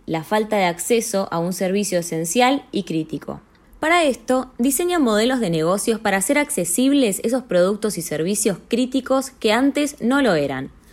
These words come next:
Los principales desafíos de este tipo de empresas de impacto son desarrollar productos de alta calidad y precios accesibles y generar las cadenas de distribución masivas adecuadas.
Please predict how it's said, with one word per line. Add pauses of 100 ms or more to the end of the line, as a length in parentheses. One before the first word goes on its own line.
(340)
Los
principales
desafíos
de
este
tipo
de
empresas
de
impacto (140)
son
desarrollar
productos
de
alta
calidad
y
precios
accesibles
y
generar
las
cadenas
de
distribución
masivas (100)
adecuadas.